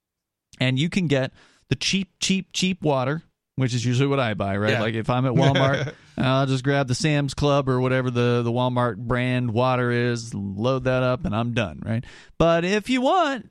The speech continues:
Speaker 1: they got the fancy glass bottles imported from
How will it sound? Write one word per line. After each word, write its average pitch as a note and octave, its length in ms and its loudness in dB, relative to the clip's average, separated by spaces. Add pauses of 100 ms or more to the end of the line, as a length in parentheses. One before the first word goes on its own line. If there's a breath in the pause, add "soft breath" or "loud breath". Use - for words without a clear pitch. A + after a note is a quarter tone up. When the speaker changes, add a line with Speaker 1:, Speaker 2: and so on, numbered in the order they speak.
(100)
Speaker 1:
they F3 260 2
got G3+ 240 0
the C3+ 160 2
fancy F#3 800 0
glass F#3+ 720 0
bottles G3 720 0
imported G3+ 840 0
from C3+ 520 -2